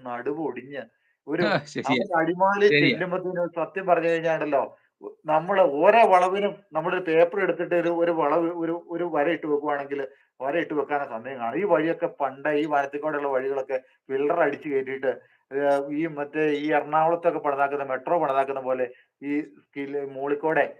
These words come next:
Speaker 1: ആകാശപാതകൾ പോലെ ആക്കുവാണെങ്കിൽ എത്രയോ നന്നായി. എത്ര പെട്ടെന്ന്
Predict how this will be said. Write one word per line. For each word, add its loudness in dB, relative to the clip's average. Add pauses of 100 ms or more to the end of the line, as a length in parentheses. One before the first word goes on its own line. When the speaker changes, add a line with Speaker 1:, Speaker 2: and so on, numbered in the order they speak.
(240)
Speaker 1:
ആകാശപാതകൾ 6
പോലെ -2
ആക്കുവാണെങ്കിൽ -4
എത്രയോ 2
നന്നായി. -6
എത്ര -2
പെട്ടെന്ന് -4